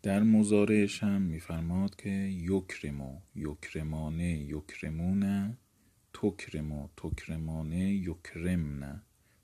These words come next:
تکرمو، تکرمانه، تکرمونه، تکرمینه، تکرمانه، تکرمنه، اکرمو، نکرمو. این دوتا ما به اصطلاح معلوم ها بودن.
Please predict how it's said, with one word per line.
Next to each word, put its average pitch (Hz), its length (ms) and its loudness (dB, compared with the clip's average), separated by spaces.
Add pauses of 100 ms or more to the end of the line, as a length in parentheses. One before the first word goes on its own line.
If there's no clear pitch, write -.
تکرمو، 82 600 -2
تکرمانه، 80 920 -4
تکرمونه، 95 1120 -2 (680)
تکرمینه، 80 840 -2
تکرمانه، 80 1000 -4 (100)
تکرمنه، 73 840 -4
اکرمو، 107 760 4 (180)
نکرمو. - 360 -12 (800)
این 131 160 2
دوتا 113 640 2 (500)
ما 73 220 -4
به 76 160 -4
اصطلاح 82 680 -2 (320)
معلوم 85 580 0
ها 80 280 -2
بودن. - 360 -4